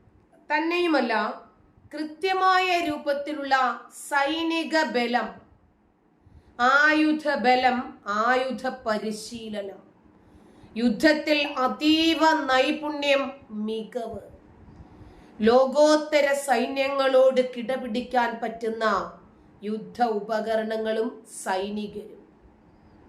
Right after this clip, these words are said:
ഇത്തരം ഒരുപാട് സംവിധാനങ്ങളുള്ള ഇസ്രായേൽ, ഇസ്രായേലിൽ നുഴഞ്ഞു കയറി ഹമാസ് ഭീകരർ ആയിരത്തി ഇരുന്നൂറ് മുതൽ ആയിരത്തി നാനൂറ് പേരെ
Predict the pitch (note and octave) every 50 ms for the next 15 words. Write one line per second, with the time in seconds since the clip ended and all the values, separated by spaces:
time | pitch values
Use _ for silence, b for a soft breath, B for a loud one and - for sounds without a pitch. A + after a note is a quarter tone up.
0 | - - - - - - - - - - - A3 A#3 A#3+ B3 A#3+ G#3+ G3 G3+ G#3
1 | - A#3 A#3 A#3 B3 A#3+ B3 A#3+ - - G#3 G3+ G3+ G#3 A3 - - - A3+ A#3
2 | A#3+ A#3+ A#3+ A#3 A3+ A3+ G#3+ G#3 G3+ G3+ G#3 G#3 G3+ G3+ G3+ F#3 - - - -
3 | G#3+ G#3 G#3 G#3+ G#3 G3+ F#3 F3 E3+ - - - - B B B B B B B
4 | B B B B B B B A3+ A3+ A3 - - D4 D4+ D#4 D#4 D#4 D4+ D4+ D4+
5 | D4+ D4+ D4 C#4+ C#4 C4 B3+ B3+ B3+ C4 B3+ B3+ B3+ B3 - A3+ G#3+ G3+ G3 G3
6 | F3+ F3+ G3 G#3 - - - _ _ _ b b b b b b - G#3+ G#3+ A3
7 | B3 C4+ D4+ D#4 D#4 - F#4 B3 G#3 G#3+ C4+ C#4 C#4 B3+ A#3 B3+ A#3 A3+ G#3+ F3+
8 | F#3 F#3+ - - - _ _ b b b b b b G#3+ G#3+ A3+ B3 C4+ C#4+ D4
9 | D4 D4 D4 D4 D4+ D4 C#4+ C#4 C#4 C#4 C#4 C#4+ C#4+ C#4+ C#4+ C#4+ C#4 C#4 C4+ C4+
10 | C4+ C4 C4 - A3 A3 A3 A#3 B3 B3+ B3+ C4+ C4+ C4+ - B3+ A#3+ A3+ A3 G#3+
11 | G#3+ A3 A#3 B3 B3+ C4 C4 C4 C4 B3+ B3+ B3+ G#3+ B3 A#3+ A#3+ B3 A#3+ A3+ G3+
12 | F#3 - -